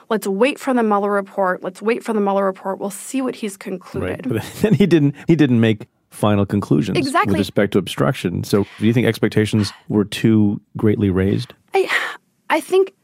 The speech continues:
Speaker 1: they could have anticipated this situation, right? Mueller lays out damning facts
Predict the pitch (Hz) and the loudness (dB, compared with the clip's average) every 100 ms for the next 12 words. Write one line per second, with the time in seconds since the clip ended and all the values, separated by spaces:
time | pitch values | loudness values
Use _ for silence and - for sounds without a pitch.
0 | _ 262 320 - - 370 330 294 269 233 | _ -2 0 0 0 2 2 2 2 0
1 | 254 240 208 220 196 196 202 - 196 - | -2 -4 -4 -4 -4 -4 -6 -8 -8 -8
2 | 202 240 - - 254 - 262 262 - _ | -8 -8 -12 -10 -12 -6 -2 -2 -6 _
3 | _ - - _ 240 269 302 277 262 233 | _ -20 -20 _ 2 4 4 2 2 0
4 | 220 220 214 208 254 269 269 233 214 - | 0 -2 -8 -4 0 2 2 2 0 -4
5 | - 415 359 - - - - | -2 0 0 -4 -8 -12 -10